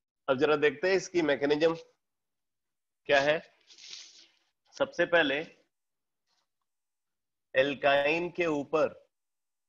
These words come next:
heavy metal ion यानी कि एच जी two positive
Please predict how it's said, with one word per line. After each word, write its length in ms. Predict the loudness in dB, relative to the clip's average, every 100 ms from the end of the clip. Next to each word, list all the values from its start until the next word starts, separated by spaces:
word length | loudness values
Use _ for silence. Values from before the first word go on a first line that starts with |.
| _ _ _ _ _ _ _ _ _ _ _ _ _ _ _
heavy 320 | 2 4 4 4
metal 340 | 4 4 4
ion 260 | 4 4 4
यानी 240 | 2 2
कि 140 | 2
एच 260 | 2 2 -2
जी 220 | 0 0
two 200 | 2 -2
positive 520 | 2 2 2 -4 -12